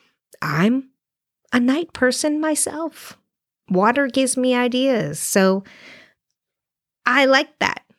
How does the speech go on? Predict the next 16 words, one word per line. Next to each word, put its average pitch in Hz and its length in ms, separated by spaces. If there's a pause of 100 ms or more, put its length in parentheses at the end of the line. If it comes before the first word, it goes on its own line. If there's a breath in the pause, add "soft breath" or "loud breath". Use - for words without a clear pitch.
(160)
Do 247 160
I 240 100
fit 254 320
in 247 140
his 262 180
model? 247 380
No, 190 300
I 202 120
don't 202 260
have 196 180
secretaries 190 640
that - 100
sit - 180
out 175 180
of 175 100
my, 170 180